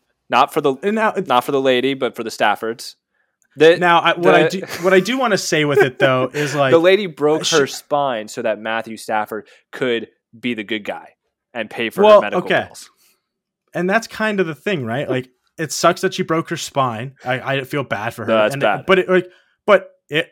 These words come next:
Speaker 2: it wasn't like it was Stafford's fault. It's not like he fucking pushed her,
Speaker 1: Well,
Speaker 2: right?
Speaker 1: no, that's,
Speaker 2: No, I
Speaker 1: that
Speaker 2: know,
Speaker 1: would
Speaker 2: I
Speaker 1: be a
Speaker 2: know,
Speaker 1: s-,
Speaker 2: but
Speaker 1: that
Speaker 2: just
Speaker 1: would be assault.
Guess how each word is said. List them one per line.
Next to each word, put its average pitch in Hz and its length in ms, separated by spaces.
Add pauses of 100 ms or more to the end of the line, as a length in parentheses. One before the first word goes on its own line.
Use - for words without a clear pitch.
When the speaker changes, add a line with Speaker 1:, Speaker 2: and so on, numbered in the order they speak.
(140)
Speaker 2:
it 175 140
wasn't 233 380
like 175 200
it 165 80
was 143 220
Stafford's 139 560
fault. - 420
It's 131 160
not 202 120
like 196 120
he 170 160
fucking 131 400
pushed - 380
her, 104 240 (260)
Speaker 1:
Well, 196 160
Speaker 2:
right? 120 300 (100)
Speaker 1:
no, 165 340
that's, 139 240
Speaker 2:
No, 262 140
I 247 40
Speaker 1:
that 247 80
Speaker 2:
know, 233 80
Speaker 1:
would 214 40
Speaker 2:
I 202 60
Speaker 1:
be 196 60
a - 20
Speaker 2:
know, 165 60
Speaker 1:
s-, 135 80
Speaker 2:
but 175 100
Speaker 1:
that 156 100
Speaker 2:
just 127 160
Speaker 1:
would 131 60
be 120 60
assault. 104 440